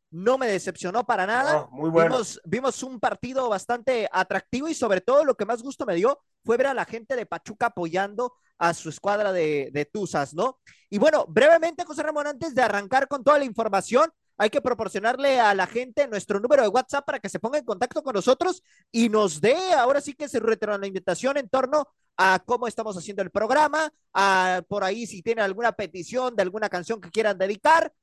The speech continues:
Speaker 1: Recuerden, mi gente, que estamos aquí, eh, trayéndoles el momento musical de La Hora del Taco desde los años sete-, sesentas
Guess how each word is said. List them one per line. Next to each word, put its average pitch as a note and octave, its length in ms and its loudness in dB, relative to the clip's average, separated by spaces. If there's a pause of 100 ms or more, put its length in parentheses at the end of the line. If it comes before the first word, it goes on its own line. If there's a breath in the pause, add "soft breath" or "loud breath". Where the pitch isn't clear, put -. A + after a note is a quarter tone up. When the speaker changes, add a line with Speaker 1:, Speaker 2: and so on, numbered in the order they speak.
(140)
Speaker 1:
Recuerden, A#3+ 480 -2
mi A#3 80 -14
gente, B3 380 -2
que C4+ 320 2
estamos G#3+ 640 -4
aquí, A3 460 -6 (800)
eh, F3 240 4
trayéndoles G#3 720 0
el F3 100 2
momento G3+ 320 -2
musical G#3+ 380 0
de A#3 80 2
La G3+ 100 4
Hora A#3 140 4
del F#3+ 140 0
Taco C4 420 0 (200)
desde F#3+ 360 0
los G3+ 180 2
años D4+ 220 0
sete-, C#4+ 480 0
sesentas D#4+ 680 0